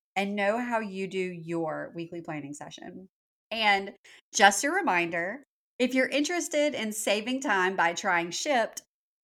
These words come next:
head over to about time podcast dot com forward slash shipped to get started getting groceries delivered to your door and save fifty dollars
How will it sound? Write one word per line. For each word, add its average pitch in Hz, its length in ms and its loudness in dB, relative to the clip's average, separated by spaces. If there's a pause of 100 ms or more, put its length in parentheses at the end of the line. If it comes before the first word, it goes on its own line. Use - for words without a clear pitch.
(100)
head 320 220 4
over 247 340 0
to 202 520 -2
about 185 460 4
time 277 300 -2
podcast 196 600 -2 (100)
dot 180 160 0 (100)
com 170 460 -6 (120)
forward 202 320 -2
slash 170 600 -2
shipped - 560 -2 (440)
to 226 120 -6
get 208 200 0
started 247 600 0
getting 208 240 0
groceries 208 560 -2
delivered 180 440 -4
to 202 120 -10
your 196 160 -6
door 147 480 -8 (400)
and 220 160 -2
save 214 320 -2
fifty 247 400 -4
dollars 185 580 2